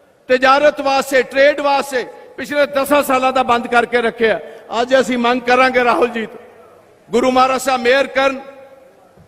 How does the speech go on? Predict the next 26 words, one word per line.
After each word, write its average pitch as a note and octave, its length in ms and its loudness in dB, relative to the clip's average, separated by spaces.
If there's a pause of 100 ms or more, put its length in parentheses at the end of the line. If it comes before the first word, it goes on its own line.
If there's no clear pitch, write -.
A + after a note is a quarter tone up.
(180)
ਚਾਰ B3+ 320 2
ਤਰੀਕ C#4 440 -4
ਨੂੰ C4+ 280 -4 (480)
ਇੰਡੀਆ C4 460 2
ਅਲਾਇੰਸ C4 380 -2
ਦੀ B3 260 -6 (320)
ਸਰਕਾਰ B3 580 2
ਬਣੇ, C4+ 340 2 (640)
ਕਾਂਗਰਸ C4+ 480 2
ਦਾ C#4 180 2
ਪ੍ਰਧਾਨ C4 460 0
ਮੰਤਰੀ C#4 360 0
ਬਣੇ। C#4 280 4 (460)
ਸਾਰਿਆਂ D#4+ 420 2
ਨਾਲੋਂ C#4 140 0
ਪਹਿਲੇ D4 400 2 (520)
ਅਸੀਂ C#4 220 -4
ਰਾਹੁਲ B3+ 260 2
ਗਾਂਧੀ B3+ 360 -6
ਜੀ C4+ 160 -6
ਡਿਮਾਂਡ A#3+ 380 0
ਕਰਾਂਗੇ, B3+ 500 -2 (360)
ਇੰਟਰਨੈਸ਼ਨਲ C4 680 0
ਬਾਰਡਰ B3+ 380 0
ਜਿਹੜਾ C4+ 300 0
ਸਾਡਾ C4 340 0